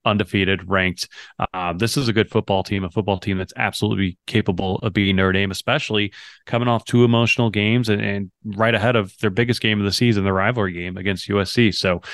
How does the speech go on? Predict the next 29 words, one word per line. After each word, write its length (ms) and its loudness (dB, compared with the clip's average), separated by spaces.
um, 260 0
there, 240 2
there's 220 2
a 60 2
lot, 580 2
I 100 -2
think, 220 -4
to 80 -2
manage, 640 0
uh, 60 -4
as 260 -2
a 40 -4
coaching 320 2
staff 300 0
from 120 -4
just 200 -4
a 60 -2
mental 640 0
and 360 0
kind 200 0
of 100 0
fatigue 440 0
standpoint 640 -4
as 140 -4
they 80 0
go 160 4
into 100 4
this 240 0
week. 220 -10